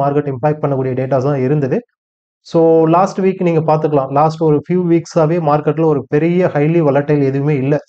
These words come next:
சரிங்களா? So, எல்லாமே வந்து பார்த்தீங்கன்னா, ஒரு sideways மாதிரியான market movements தான் இருந்தது. But அப்ப last week வந்த டேட்டாஸ்ல எல்லாமே வந்து பார்த்தீங்கன்னா, உங்களுக்கு ஒரு மிக்ஸ்டான datas. ஒரு சில datas வந்து பார்த்தீங்கன்னா, பாசிட்டிவாவும், இன்னொரு சில datas நெகட்டிவாவும்.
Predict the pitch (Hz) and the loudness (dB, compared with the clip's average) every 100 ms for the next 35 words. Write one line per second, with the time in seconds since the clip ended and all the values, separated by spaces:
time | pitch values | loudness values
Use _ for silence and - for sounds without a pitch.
0 | 135 127 127 117 127 127 143 147 156 147 | -8 -6 -6 -6 -6 0 0 2 0 0
1 | 139 135 208 165 - 143 147 147 147 143 | -2 -4 -4 -4 0 0 2 2 0 -2
2 | 135 131 143 139 123 180 - _ _ _ | -2 -2 -2 -4 -4 -6 -10 _ _ _
3 | 139 139 135 113 147 131 139 123 117 233 | -6 -2 -2 0 0 0 -2 -2 -4 -6
4 | _ _ _ _ _ _ _ _ - 170 | _ _ _ _ _ _ _ _ -6 -6
5 | 165 175 170 160 175 247 247 226 214 208 | 0 0 2 2 2 2 0 -2 0 2
6 | 185 165 180 180 180 175 196 185 165 170 | 2 2 2 2 0 0 -2 2 2 2
7 | 185 175 170 165 156 151 - 175 160 170 | 0 0 0 -2 -2 -2 -2 0 0 0
8 | 156 156 160 175 180 170 156 139 135 127 | 0 0 -2 0 0 2 2 2 0 -2
9 | 139 135 139 135 139 143 143 147 147 139 | -4 -4 -2 -2 0 0 -2 -2 -4 -4
10 | 139 139 143 143 151 165 156 156 160 139 | -6 -6 -2 -2 -2 -2 0 0 -2 -2
11 | 123 - 135 127 131 135 127 135 131 143 | -4 -6 -6 -4 -2 -4 -4 -4 -2 0
12 | 151 139 180 | 2 2 0